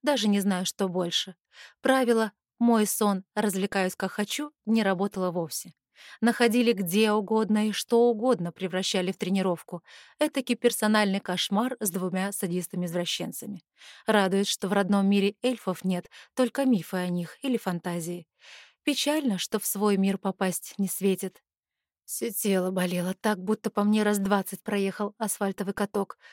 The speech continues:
Очень осторожно открыла глаза. Первое, что увидела, — потолок юрты. Значит,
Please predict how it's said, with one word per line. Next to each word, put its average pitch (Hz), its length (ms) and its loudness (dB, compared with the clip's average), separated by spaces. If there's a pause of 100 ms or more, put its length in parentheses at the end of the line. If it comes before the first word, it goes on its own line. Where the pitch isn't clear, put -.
(420)
Очень 285 340 0
осторожно 240 520 0
открыла 202 340 -2
глаза. 170 460 -2 (460)
Первое, 196 380 2
что - 200 -4
увидела, — 247 500 -2 (260)
потолок 214 520 -2
юрты. 180 520 -4 (340)
Значит, 190 500 -2